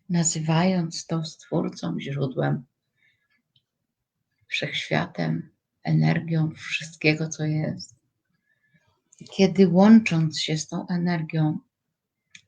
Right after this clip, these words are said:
czujesz radość, spełnienie,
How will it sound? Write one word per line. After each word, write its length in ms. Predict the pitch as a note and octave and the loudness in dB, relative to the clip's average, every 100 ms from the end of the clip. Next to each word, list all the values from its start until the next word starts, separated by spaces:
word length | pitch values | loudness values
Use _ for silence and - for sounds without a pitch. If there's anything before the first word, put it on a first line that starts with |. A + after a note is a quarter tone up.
| _ _ _ | _ _ _
czujesz 540 | - G3 F3+ E3+ - - | -8 -2 0 -2 -4 -4
radość, 600 | D#3 F3 G#3 B3 A#3+ - | 2 4 2 -2 -4 -6
spełnienie, 920 | - - D#3 D3+ D#3 F3 G3+ G3+ G3+ | -6 -4 0 2 2 4 2 0 -2